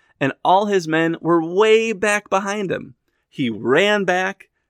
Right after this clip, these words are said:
issued the order again, and this time it stuck. By the time he reached the top of San Juan Hill, it had largely been cleared by other Americans, and the Spaniards were again in flight, but that didn't take anything away from the rush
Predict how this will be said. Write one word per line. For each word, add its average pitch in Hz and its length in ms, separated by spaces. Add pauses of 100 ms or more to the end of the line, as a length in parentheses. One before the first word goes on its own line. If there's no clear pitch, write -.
(160)
issued 196 380
the 175 80
order 175 300
again, 170 500 (220)
and 113 280
this 156 220
time 151 460
it - 160
stuck. - 500 (680)
By 117 140
the 101 100
time 175 440
he 175 180
reached 156 320
the 135 80
top 139 240
of 139 80
San 135 260
Juan 131 160
Hill, 127 340 (200)
it 151 80
had 160 160 (140)
largely 180 480
been 160 200
cleared 156 460
by 104 140
other 131 220
Americans, 117 580
and 104 100
the 110 60
Spaniards 143 680
were 113 240
again 127 520
in 113 120
flight, 113 480 (280)
but 120 140
that 110 160
didn't 139 220
take - 300
anything 196 400
away 220 540
from 131 180
the 175 100
rush - 360